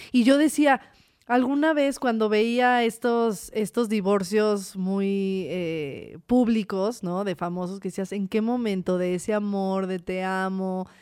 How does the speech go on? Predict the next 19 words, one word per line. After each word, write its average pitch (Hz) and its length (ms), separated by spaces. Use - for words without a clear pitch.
llegan 254 640
a 220 320
mentarse 220 840
la 277 100
madre 240 260
y - 20
demandarse 214 680
tras 202 240
demanda, 220 460
tras 208 200
demanda, 202 420
tras 196 200
demanda? 196 540
Y, 220 540
y 208 60
en 208 80
algún 214 260
punto 226 220
dije, 214 680